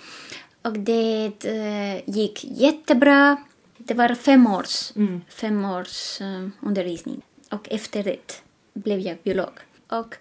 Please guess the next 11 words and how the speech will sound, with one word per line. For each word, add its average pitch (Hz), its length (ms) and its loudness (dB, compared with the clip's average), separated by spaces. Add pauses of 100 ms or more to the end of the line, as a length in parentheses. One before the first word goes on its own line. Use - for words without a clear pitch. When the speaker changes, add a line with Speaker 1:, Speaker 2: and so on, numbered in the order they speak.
(300)
Speaker 1:
försökte 233 480 -6
hitta 220 320 -4
något 208 300 -4
jobb, 262 240 6 (520)
men 240 140 2
det 220 100 0
var 202 100 0
jättesvårt. 254 960 2 (440)
Så - 260 -4
det 202 260 -2
var 233 440 2